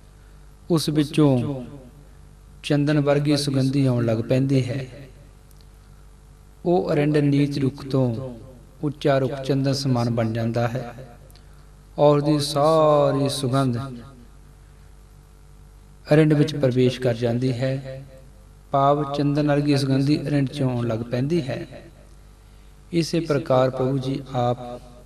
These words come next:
ਚੰਦਨ ਦੀ ਨਿਆਈ ਹੋ। ਅਸੀਂ ਔਗੁਣਾਂ ਨਾਲ ਭਰੇ ਹੋਏ ਨਿਕੰਮੇ ਅਰਿੰਡ ਵਾਂਗ ਹਾਂ, ਪਰ ਜਦੋਂ ਆਪ ਦੀ ਸੰਗਤ ਪ੍ਰਾਪਤ ਹੋਈ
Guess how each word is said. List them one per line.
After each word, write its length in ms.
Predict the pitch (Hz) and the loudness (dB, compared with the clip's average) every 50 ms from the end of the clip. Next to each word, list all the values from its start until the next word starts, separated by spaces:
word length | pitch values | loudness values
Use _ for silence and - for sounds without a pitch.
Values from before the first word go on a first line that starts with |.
| - - - - - - - - - - - - - | -20 -20 -20 -20 -20 -20 -20 -20 -20 -20 -20 -10 -6
ਚੰਦਨ 400 | - 135 127 127 127 139 147 156 | -2 0 0 2 2 0 2 2
ਦੀ 100 | 151 143 | 2 2
ਨਿਆਈ 300 | 135 127 113 107 107 107 | 2 2 0 0 -2 -2
ਹੋ। 160 | 101 117 110 104 - - - - - - - - - - - - - - - - - - - - - - - - - - - - - - - 156 143 | -4 -6 -8 -8 -10 -12 -16 -18 -20 -20 -20 -20 -20 -20 -20 -20 -20 -20 -20 -20 -20 -20 -20 -20 -20 -20 -20 -20 -20 -20 -20 -20 -20 -8 -4 -2 -2
ਅਸੀਂ 260 | 135 - - 160 156 156 156 160 160 156 156 156 - - - - - - - - - - - - - | -2 0 0 2 2 2 0 0 -4 -8 -12 -14 -16 -18 -20 -20 -20 -20 -20 -20 -20 -20 -8 -2 0
ਔਗੁਣਾਂ 360 | 147 147 147 147 147 143 143 | 0 2 2 2 2 2 2
ਨਾਲ 320 | 143 143 139 139 143 143 143 | 2 0 0 -2 -2 -4 -4
ਭਰੇ 200 | 139 131 127 127 | -2 0 0 0
ਹੋਏ 580 | 120 - 135 131 131 127 123 120 131 131 127 120 - - - - - - - - - - - - - - - - - - - - - - - - - - - - - - - - - - - | 0 0 0 0 0 0 -2 -4 -8 -10 -12 -14 -18 -20 -20 -20 -20 -20 -20 -20 -20 -20 -20 -20 -20 -20 -20 -20 -20 -20 -20 -20 -20 -20 -20 -20 -20 -20 -20 -20 -20 -20 -20 -20 -16 -8 -4
ਨਿਕੰਮੇ 440 | 151 147 135 - 139 143 143 147 143 143 147 143 147 | -4 -2 0 0 0 2 2 2 2 2 0 0 2
ਅਰਿੰਡ 220 | 135 131 127 127 | 2 4 4 4
ਵਾਂਗ 280 | 117 120 120 123 131 127 | 4 4 4 4 4 2
ਹਾਂ, 220 | 113 113 110 - 113 113 110 107 - - - - - - - - - _ _ _ _ _ _ _ _ _ - - - - - - - | 0 -2 -2 -4 -6 -10 -14 -16 -16 -18 -20 -20 -20 -20 -20 -20 -20 _ _ _ _ _ _ _ _ _ -20 -20 -20 -20 -6 0 2
ਪਰ 120 | 151 156 | 2 4
ਜਦੋਂ 300 | 143 147 143 151 156 - 147 147 | 4 2 2 2 2 0 0 0
ਆਪ 260 | 139 131 127 123 - 147 | 2 2 2 2 0 0
ਦੀ 520 | 135 143 139 131 120 113 - 135 127 117 - - - - - - - - - - - - - - - - - - - - - - - - | 0 0 2 2 0 0 -2 -6 -8 -10 -14 -16 -18 -20 -20 -20 -20 -20 -20 -20 -20 -20 -20 -20 -20 -20 -20 -20 -20 -20 -20 -20 -18 -12
ਸੰਗਤ 500 | - - - - 139 139 147 165 170 139 | -10 -6 -4 -2 0 0 2 2 2 0
ਪ੍ਰਾਪਤ 420 | 143 151 139 123 117 117 - 123 120 | 0 0 2 2 2 2 0 -2 -4
ਹੋਈ 500 | 110 117 113 110 117 135 139 110 110 | -2 0 0 0 0 -2 -4 -8 -10